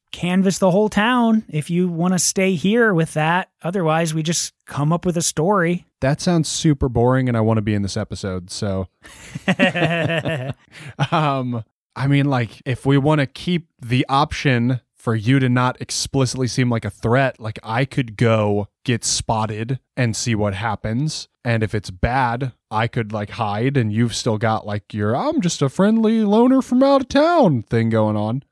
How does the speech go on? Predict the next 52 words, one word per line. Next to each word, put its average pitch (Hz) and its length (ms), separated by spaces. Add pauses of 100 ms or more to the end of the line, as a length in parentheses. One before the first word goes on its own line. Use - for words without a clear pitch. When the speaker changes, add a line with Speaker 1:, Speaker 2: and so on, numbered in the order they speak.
(300)
Speaker 1:
That's 160 440
true. 185 680 (220)
My 147 240
only 185 200
other 180 200
thing 180 320
was 165 240
like, 165 320
"Oh, 214 360
we're 190 160
out 202 240
walking 196 720 (160)
through 196 180
the 185 100
woods 196 400
because 170 260
we're 170 100
looking 180 260
for 165 160
a 165 60
great 180 360
place 180 280
for 170 160
our 160 140
larping 151 540
group." 135 380 (120)
<laughs> - 140
I - 420
mean, 190 180
I, 196 120 (260)
I 175 60 (100)
don't 190 420
know. 202 240 (120)
Speaker 2:
Does 156 260
this, 196 500 (160)
I 147 120
guess 175 300
this 165 160
might 160 160
be 127 100
a 110 40
keeper 165 360
question. 95 580 (240)
Like, 127 160
from 139 200
what 180 160
we 151 140
saw 175 300
looking 143 320
through 127 160
the 104 80
window, 104 640